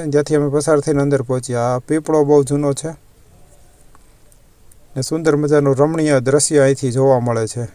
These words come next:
બપોરે અમે, પ્રસંગ હોય ત્યારે અમે આવતા ને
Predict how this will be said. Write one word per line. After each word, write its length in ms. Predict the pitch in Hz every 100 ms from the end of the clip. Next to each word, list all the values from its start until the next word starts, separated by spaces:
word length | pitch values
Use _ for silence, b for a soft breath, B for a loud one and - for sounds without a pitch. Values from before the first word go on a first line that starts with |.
| - b b b b -
બપોરે 380 | 156 170 165 160
અમે, 220 | 160 160 151 147 139 - -
પ્રસંગ 380 | 147 160 185 170
હોય 200 | 175 170
ત્યારે 220 | 160 151
અમે 160 | 151 147
આવતા 420 | 143 151 175 165 139
ને 140 | 131